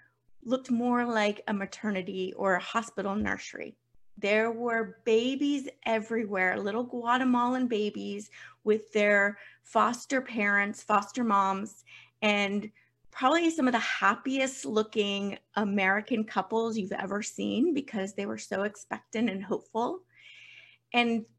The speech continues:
the whole lobby was filled with these groups of people.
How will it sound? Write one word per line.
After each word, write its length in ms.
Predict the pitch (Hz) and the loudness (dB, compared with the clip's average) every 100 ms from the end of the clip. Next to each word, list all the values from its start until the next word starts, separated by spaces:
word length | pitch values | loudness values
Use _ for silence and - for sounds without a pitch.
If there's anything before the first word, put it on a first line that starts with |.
| _ - | _ -6
the 100 | 254 | -4
whole 260 | - 294 285 | 2 2 6
lobby 280 | 233 202 190 | 6 6 2
was 280 | 180 180 | -2 -8
filled 520 | - - 190 180 185 185 | -12 -2 0 0 -4 -10
with 280 | - 180 180 | -6 -6 -6
these 380 | - 175 175 170 | -8 -8 -8 -10
groups 360 | - 170 175 - | -8 -8 -8 -16
of 80 | |
people. 460 | - 190 - - 202 | -14 -14 -12 -12 -14